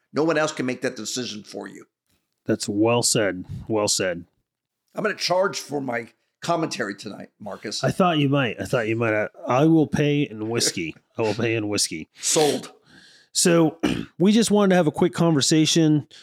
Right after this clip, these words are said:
Speaker 2: kinda talk about the trends, what's going on, and particularly addressing this, this canine thing, which we've been watching for the last couple of years go across the country. Um, it's now live, uh,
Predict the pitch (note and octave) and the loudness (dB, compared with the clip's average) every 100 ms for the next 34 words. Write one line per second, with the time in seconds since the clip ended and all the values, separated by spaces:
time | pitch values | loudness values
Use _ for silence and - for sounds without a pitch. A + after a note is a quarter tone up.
0 | _ - D3 A#2+ - D#3+ D#3 D3+ D3 C#3+ | _ -4 -2 0 0 0 0 0 0 -2
1 | B2 - D3 D3 C#3 C3 C3 - C3+ C3 | -2 0 2 2 2 2 0 0 2 2
2 | C3 C3 C3 B2 A#2+ - D#3 C3+ D3+ C#3+ | 2 2 2 0 0 0 0 2 2 2
3 | A#2+ A2+ B2+ - C#3 C3 B2 A#2+ B2 - | 2 0 0 0 0 2 0 0 0 0
4 | - - _ _ _ - A#2 - - C#3+ | -4 -8 _ _ _ -2 0 0 2 2
5 | C3+ B2+ C3 B2 A#2+ - C3+ B2+ A#2+ - | 4 2 2 2 0 0 0 2 2 2
6 | C3 A2+ G#2+ G#2 A2+ B2 C#3 B2 A#2 A2+ | 0 0 0 0 0 0 0 0 0 0
7 | A2+ - - B2 A#2 A2+ A#2 A#2 A2 A2+ | 0 -2 -4 -4 -2 -2 0 0 0 0
8 | A2 - A#2+ A2 G2 - C3+ - B2+ B2+ | 0 0 -2 -2 -2 -2 -2 0 2 0
9 | - _ - - - - G#2 G2+ G2 G2 | -2 _ -18 -18 -14 -6 -2 -2 -2 -4
10 | G#2 - B2 A#2+ A2 G#2 A2 A2+ A#2 A2+ | -2 -2 0 0 -2 0 0 -2 -2 -4
11 | - - _ _ - F#3 - - | -8 -18 _ _ -12 -8 -8 -8